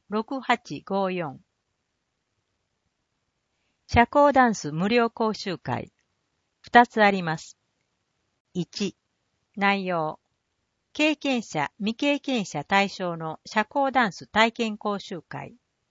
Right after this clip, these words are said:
時ところ、六月二十四日土曜日、十二時から十四時三十分、南コミュニティセンターせせらぎ。申し込み不要。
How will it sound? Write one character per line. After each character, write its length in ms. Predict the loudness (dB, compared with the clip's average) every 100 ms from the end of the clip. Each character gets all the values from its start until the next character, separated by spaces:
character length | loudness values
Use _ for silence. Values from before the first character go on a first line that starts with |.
| _ _ _ _ _ _ _ -6
時 320 | -6 -4 -6
と 140 | -8
こ 180 | -6 -6
ろ、 240 | -4 -6 _ _ _ _ _ _ _ -2
六 300 | -2 0 2
月 300 | 2 0 -2
二 140 | -2
十 180 | -4 -8
四 180 | -8 -8
日 160 | -4 -4
土 160 | 0 0
曜 240 | 0 -2
日、 260 | -6 -14 -18 _ _ _ _ -12
十 280 | -4 -2 0
二 160 | -2
時 120 | -4 -4
か 140 | -4
ら 160 | -4 -6
十 260 | -6 -2 0
四 120 | -2
時 140 | -4
三 240 | -4 -2 -2
十 160 | -6 -10
分、 260 | -16 -16 -18 _ _ _ _ _ _ -4
南 380 | 2 4 4 0
コ 160 | -2
ミ 140 | 0 0
ュ 20 |
ニ 140 | -2
テ 160 | -2 -4
ィ 40 |
セ 200 | -2 -4
ン 80 | -4
タ 140 | -6 -6
ー 100 | -6
せ 160 | -8
せ 180 | -4 -2
ら 160 | -2 -2
ぎ。 240 | -8 -10 _ _ _ _ _ _ -2
申 180 | -2
し 100 | -2
込 180 | -2 -2
み 120 | -2
不 180 | -6 -4
要。 340 | -2 0 -2